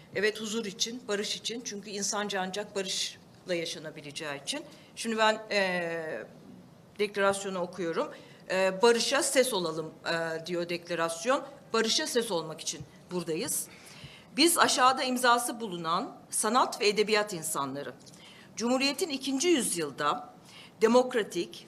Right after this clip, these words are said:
halkçı ve özgürlükçü bir niteliğe kavuşması karşısındaki engellere, engellere dair itirazımızı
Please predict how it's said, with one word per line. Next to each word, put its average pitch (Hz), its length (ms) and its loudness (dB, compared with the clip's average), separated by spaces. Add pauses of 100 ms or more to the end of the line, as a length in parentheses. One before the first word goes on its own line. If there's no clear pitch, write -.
(100)
halkçı 220 440 2
ve 339 40 2
özgürlükçü 262 600 2
bir 254 120 0
niteliğe 202 420 2
kavuşması 240 580 -2
karşısındaki 165 1000 -2 (260)
engellere, 208 920 2 (300)
engellere 233 580 4
dair 175 260 4
itirazımızı 180 1000 0